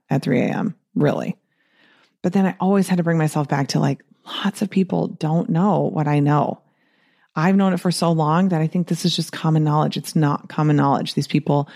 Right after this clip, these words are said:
are coming from the purest place. They just want to help their child.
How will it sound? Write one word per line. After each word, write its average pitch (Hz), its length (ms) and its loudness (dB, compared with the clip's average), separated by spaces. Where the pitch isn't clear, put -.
are 165 100 -4
coming 151 260 2
from 151 160 0
the 143 80 0
purest 170 500 0
place. 147 420 0
They - 100 -2
just 147 340 -2
want 160 120 2
to 151 40 4
help 147 180 0
their 156 100 0
child. 143 400 0